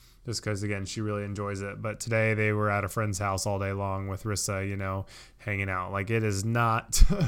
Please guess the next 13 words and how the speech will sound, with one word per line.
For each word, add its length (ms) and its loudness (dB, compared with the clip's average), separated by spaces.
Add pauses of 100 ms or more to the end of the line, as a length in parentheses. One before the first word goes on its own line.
(120)
<laughs> 320 -12
you 320 2
know, 140 6
I 100 8
would 140 6
say 160 6
school 500 8
is 140 4
the 80 4
deviation 640 4
almost 280 2
more 380 6
than 560 2